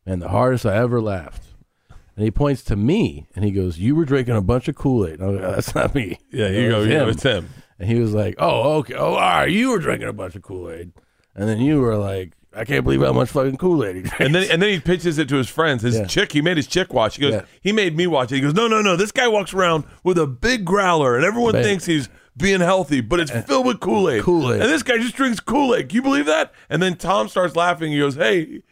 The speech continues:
Speaker 2: he's got a hot dog in his pocket right now."
Speaker 1: <laughs>
Speaker 2: And the guy goes, "Really?" And I go, "Yeah, yeah, look." And he goes, "Oh, shut up."
Speaker 1: <laughs>
Speaker 2: We're in an elevator, too.
Speaker 1: Yeah, we're in an elevator with people. It was,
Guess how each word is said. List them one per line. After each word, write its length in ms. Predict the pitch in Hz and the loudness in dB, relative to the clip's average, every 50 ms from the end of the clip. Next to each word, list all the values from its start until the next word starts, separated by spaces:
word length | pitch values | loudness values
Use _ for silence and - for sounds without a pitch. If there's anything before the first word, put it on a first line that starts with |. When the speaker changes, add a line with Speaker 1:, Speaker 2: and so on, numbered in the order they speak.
| _ _ | _ _
Speaker 2:
he's 100 | - 175 202 | -4 0 0
got 120 | 233 196 | 2 2
a 40 | 175 | 2
hot 300 | 151 143 160 190 254 - | 2 2 2 2 2 2
dog 180 | 190 175 165 151 | 2 2 4 2
in 60 | 147 | 2
his 100 | 139 117 | 0 0
pocket 280 | - 143 143 143 135 139 | 0 0 2 2 2 2
right 200 | 143 139 135 127 131 | 4 4 2 2 2
now." 240 | 131 120 113 110 113 - - - - | 2 2 2 2 0 0 -4 -8 -18
Speaker 1:
<laughs> 240 | - - - 143 - | -16 -14 -12 -6 -2
Speaker 2:
And 100 | - 151 | 0 0
the 40 | 160 156 | 2 2
guy 120 | 151 147 | 2 2
goes, 180 | 143 143 127 135 | 2 0 2 2
"Really?" 320 | 180 247 302 349 381 359 | 2 2 4 4 2 2
And 80 | 302 233 | 2 2
I 60 | 190 165 | 2 2
go, 160 | 147 131 123 | 2 2 2
"Yeah, 220 | 139 175 160 143 | 2 2 2 2
yeah, 80 | 160 165 | 2 2
look." 320 | 156 160 180 170 156 - | 2 2 2 0 0 -2
And 80 | 135 143 | -2 0
he 60 | 143 | 0
goes, 160 | 147 135 127 - _ _ - - - | 0 0 -2 -6 _ _ -10 -2 0
"Oh, 240 | 339 339 247 208 - | 0 2 2 0 -2
shut 420 | - - - - 214 196 302 277 | -2 -4 -2 0 2 2 2 2
up." 380 | 285 - 247 233 196 170 180 117 110 - | 2 2 2 2 2 2 0 -2 -4 -4
Speaker 1:
<laughs> 1300 | - - - - - - 170 - - - - - - - - - - - - - - - - - - - - | -4 -4 -4 -6 -10 -16 -16 -18 -18 -18 -20 -20 -20 -20 -20 -20 -20 -20 -20 -20 -20 -20 -20 -20 -16 -6 -2
Speaker 2:
We're 180 | 156 190 214 | 0 2 2
in 60 | 208 196 | 2 2
an 80 | 185 | 0
elevator, 580 | - - 185 202 214 202 175 170 156 143 143 139 | 2 2 2 2 2 2 2 2 2 2 0 0
too. 360 | - - 175 170 151 127 120 | 0 0 2 2 2 2 2
Speaker 1:
Yeah, 140 | 135 131 135 | 2 2 2
we're 80 | 143 143 | 2 2
in 60 | 139 | 2
an 60 | 127 | 2
elevator 400 | 135 139 139 135 127 123 117 113 | 2 2 2 2 2 0 0 0
with 140 | 113 110 - | -2 -4 -4
people. 400 | - 110 107 98 104 98 95 98 | -4 -4 -4 -4 -4 -6 -6 -4
It 60 | 107 | -2
was, 220 | 117 113 107 92 | -2 -2 -2 -2